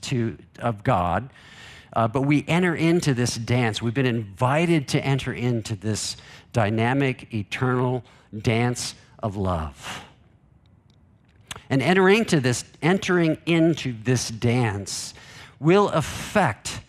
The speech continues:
how we relate to one another, as it flows directly out of how the three persons of the triune God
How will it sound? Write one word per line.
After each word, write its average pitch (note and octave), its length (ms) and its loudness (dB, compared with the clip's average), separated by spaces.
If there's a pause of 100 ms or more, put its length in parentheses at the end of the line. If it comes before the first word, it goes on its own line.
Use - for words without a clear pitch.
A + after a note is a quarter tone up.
(320)
how C3+ 160 2
we D3 220 2
relate D3 540 2
to B2 100 -6
one B2+ 180 0
another, G#2+ 560 -2 (560)
as C3+ 160 0
it C3+ 100 -2
flows D#3 640 0
directly B2+ 720 0
out A#2 220 0
of A2 120 -2
how C#3 460 2 (360)
the C3+ 80 0
three F3+ 340 0
persons A#2+ 920 -2
of B2+ 200 0
the A#2+ 80 -2
triune C3+ 680 0
God G#2+ 560 0